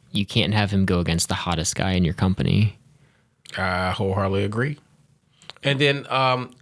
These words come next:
Speaker 2: lastly, SmackDown will be here in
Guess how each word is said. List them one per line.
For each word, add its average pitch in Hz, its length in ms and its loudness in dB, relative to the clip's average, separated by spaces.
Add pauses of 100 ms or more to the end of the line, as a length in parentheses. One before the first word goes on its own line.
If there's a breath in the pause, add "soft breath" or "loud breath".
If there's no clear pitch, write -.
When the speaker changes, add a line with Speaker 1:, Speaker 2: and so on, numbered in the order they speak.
Speaker 2:
lastly, 127 720 2
SmackDown 120 880 -2 (260)
will 120 100 0
be 139 200 0
here 104 480 0 (400)
in 123 480 0